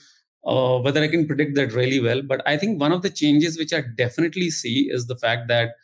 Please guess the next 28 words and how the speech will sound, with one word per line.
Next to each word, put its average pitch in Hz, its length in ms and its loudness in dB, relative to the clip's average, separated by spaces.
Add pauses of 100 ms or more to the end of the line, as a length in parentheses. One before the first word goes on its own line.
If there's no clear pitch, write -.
(540)
uh, - 140 -4
I 147 100 2
think 196 220 2
we 180 100 4
are 196 140 -2 (260)
much 151 340 0
more 147 380 4 (540)
vibrant 143 520 2
as 110 60 -2
a 123 60 0
community 120 500 -4
now. 113 500 -2 (440)
We 160 180 4
have 156 220 4
much 156 320 2
more 156 200 2
heterogeneous 135 720 2
talent 131 460 0
than 131 220 0
we 135 340 -2
used 127 240 -4
to 135 120 2
have 117 220 0
earlier. 117 380 0 (500)
We 180 180 4
have 175 420 2
people 170 500 4
from 147 500 4